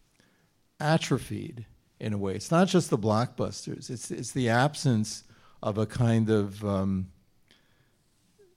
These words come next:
secondary or tertiary m-, mode of filmmaking.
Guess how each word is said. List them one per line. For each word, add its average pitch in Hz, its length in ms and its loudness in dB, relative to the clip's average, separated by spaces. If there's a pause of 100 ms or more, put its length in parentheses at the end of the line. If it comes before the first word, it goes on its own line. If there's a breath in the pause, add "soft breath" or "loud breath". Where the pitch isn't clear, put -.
(300)
secondary 110 1040 2
or 92 100 -4
tertiary 110 760 -2
m-, 95 320 -6
mode 113 380 2
of 98 100 -2
filmmaking. 98 720 -4